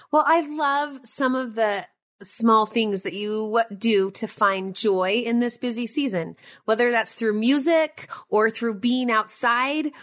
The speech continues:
or through going to the temple. And what you've shared today reminds me of the scripture, because you've given me simple ways for finding joy in Easter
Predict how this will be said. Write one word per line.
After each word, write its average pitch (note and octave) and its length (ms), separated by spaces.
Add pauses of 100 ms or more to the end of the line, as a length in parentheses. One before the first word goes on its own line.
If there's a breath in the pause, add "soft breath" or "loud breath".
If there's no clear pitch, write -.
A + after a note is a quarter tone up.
(120 loud breath)
or A3 180
through A#3+ 240
going A#3 280
to A#3 80
the A3+ 80
temple. B3+ 560 (480 soft breath)
And G#3+ 340
what A3 320
you've B3 240
shared A#3+ 340
today G#3 300
reminds G#3+ 580
me A3 240
of G3 160
the G#3 80
scripture, D4+ 460
because B3 340
you've A#3+ 200
given C4+ 260
me C4+ 140
simple B3 420
ways G#3+ 520 (260 soft breath)
for A3+ 180
finding A3 540
joy G3+ 280
in F#3+ 140
Easter F#3 540